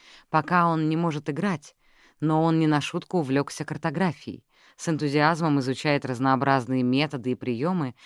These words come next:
используемые в навигации. Работа ему нравится, а раз так, то и я довольна». «И я тоже рада за вас», — сказала Карин, «и счастлива, что все мы живём в одном городе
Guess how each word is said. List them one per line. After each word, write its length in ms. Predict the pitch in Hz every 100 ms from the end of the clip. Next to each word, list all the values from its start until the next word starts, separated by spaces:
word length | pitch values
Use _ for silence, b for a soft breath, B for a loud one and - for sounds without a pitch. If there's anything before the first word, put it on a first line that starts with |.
| B -
используемые 680 | 143 - 151 131 147 151 151
в 60 |
навигации. 760 | 156 151 147 120 - - 117 110 _ _ _ _ -
Работа 380 | 160 165 208
ему 140 | 202 165
нравится, 600 | 135 127 127 - - 120 _ _ _
а 200 | 127 139
раз 240 | 139 139 -
так, 300 | 190 202 - _ _ _ -
то 80 |
и 100 | 151
я 160 | 156 208
довольна». 500 | 185 127 123 117 107 _ _ _ _ _ _ _ _ _ -
«И 100 | 151
я 180 | 165 165
тоже 300 | 170 139 139
рада 240 | 131 120
за 160 | 113 117
вас», — 400 | 113 - - _ _ -
сказала 480 | - 131 120 120 117
Карин, 440 | 127 120 110 107 _ B B B B
«и 180 | 151 147
счастлива, 640 | - 170 180 156 147 127
что 200 | - -
все 260 | 135 - 170
мы 100 | 160
живём 320 | 131 139 139
в 40 |
одном 320 | 131 120 123 117
городе 480 | 156 175 123 120